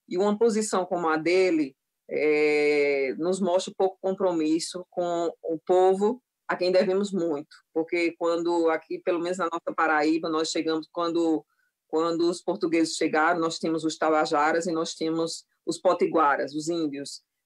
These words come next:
e os negros que chegaram e escravizados. E até hoje,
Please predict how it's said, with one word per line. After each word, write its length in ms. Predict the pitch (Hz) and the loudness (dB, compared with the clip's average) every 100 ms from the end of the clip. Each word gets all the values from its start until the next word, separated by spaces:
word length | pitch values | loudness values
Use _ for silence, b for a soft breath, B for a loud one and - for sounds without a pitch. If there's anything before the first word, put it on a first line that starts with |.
| - | -4
e 120 | 170 | -2
os 140 | 190 | 0
negros 400 | 180 185 175 208 | 2 2 2 0
que 100 | - | -6
chegaram 640 | 160 165 151 151 160 170 180 | -4 -2 0 2 2 -2 -4
e 380 | - 180 180 170 - | -8 -6 -6 -10 -6
escravizados. 1120 | 175 - 170 170 185 165 147 139 139 139 - - _ _ - | -6 -2 0 0 0 2 2 2 -2 -12 -14 -20 _ _ -10
E 200 | 175 180 | 0 0
até 280 | 175 214 | 0 2
hoje, 560 | 190 196 220 214 - - | 2 4 2 0 -6 -20